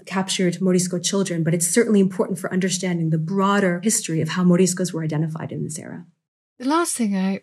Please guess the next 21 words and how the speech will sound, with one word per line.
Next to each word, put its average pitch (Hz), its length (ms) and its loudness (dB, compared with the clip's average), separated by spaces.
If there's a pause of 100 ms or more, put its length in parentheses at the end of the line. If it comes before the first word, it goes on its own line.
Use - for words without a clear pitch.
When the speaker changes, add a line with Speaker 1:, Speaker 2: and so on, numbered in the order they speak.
(120)
Speaker 2:
want 196 320 0
to - 160 -8
ask - 360 -4
you 170 300 -2 (180)
is 214 400 0 (160)
about 208 300 0
the 214 60 -2
wider 202 440 0
ramifications 175 1120 -2 (100)
of 180 220 -6
Philip's - 380 -8
Law. 165 360 -6 (360)
I 208 80 0
know 214 420 4
from 190 340 -2
the 185 100 -2
work 180 380 -2
of 175 460 -8
Caroline 185 380 2
Dodds 175 260 -2
Pennock, 202 460 -4